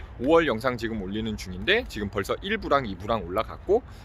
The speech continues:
그다음에 이제 오늘은 삼 부 영상을 편집해서 올려드릴까 합니다.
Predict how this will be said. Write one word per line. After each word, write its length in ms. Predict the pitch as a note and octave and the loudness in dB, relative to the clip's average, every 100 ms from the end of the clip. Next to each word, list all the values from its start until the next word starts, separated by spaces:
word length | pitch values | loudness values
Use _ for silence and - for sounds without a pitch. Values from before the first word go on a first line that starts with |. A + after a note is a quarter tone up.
| - | -8
그다음에 300 | G2+ F2+ F2 | -4 -4 -6
이제 340 | E2+ E2+ F2 - | -10 -10 -10 -4
오늘은 420 | B2 D3 A#2+ C3+ | 0 2 2 0
삼 200 | - A#3 | -4 -4
부 100 | B3 | 0
영상을 560 | E3+ G#2 A2+ G#2+ B2+ D3 | 0 -2 -4 -4 -4 -4
편집해서 480 | G3 G#3 F#3+ D#3+ | -4 -4 -4 -4
올려드릴까 580 | C3+ F#2 A2 F#2 F2 F2 | -4 0 0 0 -8 -8
합니다. 520 | F2 G3 G#3 E2 D#2+ | -6 -6 -6 -6 -10